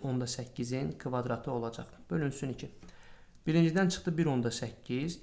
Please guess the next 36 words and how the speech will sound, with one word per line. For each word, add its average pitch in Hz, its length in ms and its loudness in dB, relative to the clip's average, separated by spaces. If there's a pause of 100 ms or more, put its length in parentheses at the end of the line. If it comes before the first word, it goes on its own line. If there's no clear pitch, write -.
ikincidən 147 460 0
də 160 40 2
sıfır 135 360 -6
onda 117 100 -4
səkkiz 131 520 -10
bölü 151 200 2
iki. 127 460 -2 (800)
Yuxarıda 156 460 4
bir 175 160 6
qaldı, 170 260 8
aşağıda 123 340 -2
iki 165 500 0
də 143 220 0
bir, 180 140 2
yəni 151 380 2
onda 135 400 0
beş. - 420 -8
Bu 143 100 -6
da 143 40 2
oldu 135 300 -2
D 120 180 0
variantı. 113 420 -8 (380)
Bax, 151 140 2
bu 190 140 8
düsturu 175 300 4
bir 175 80 8
də 170 80 4
təzədən 156 320 6
yazmıram, 143 480 6
yəni 131 160 2
bunu 139 160 4
bilirsiniz 135 340 0
də, 139 140 2
A 151 160 8
üstə 139 240 -2
gəl 123 140 4